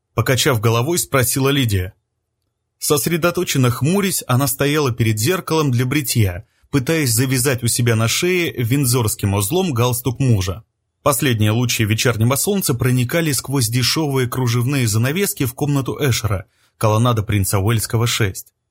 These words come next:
Причудливыми тенями ложились на белую блузку Лидии и вплетали золото в ее рыжие волосы. "Насчет ампул?" Если он следовал за нами из Парижа, то легко мог подслушать,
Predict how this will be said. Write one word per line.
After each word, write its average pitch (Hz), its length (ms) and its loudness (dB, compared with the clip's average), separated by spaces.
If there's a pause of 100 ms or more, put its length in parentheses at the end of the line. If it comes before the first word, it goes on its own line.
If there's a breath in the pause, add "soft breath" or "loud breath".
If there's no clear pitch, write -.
Причудливыми 113 720 2
тенями 117 480 2
ложились 117 560 0
на 117 120 2
белую 131 320 0
блузку 135 420 -2
Лидии 113 480 0
и 127 80 0
вплетали 117 580 2
золото 139 480 0
в 110 40 0
ее 107 300 2
рыжие 104 340 0
волосы. 95 600 -4 (680)
"Насчет 127 560 0
ампул?" 196 440 -2 (420)
Если 185 360 0
он 180 100 2
следовал 170 480 0
за 135 120 0
нами 160 260 0
из 120 100 -2
Парижа, 147 460 0
то 135 280 -4
легко 131 440 0
мог 120 240 0
подслушать, 131 720 -2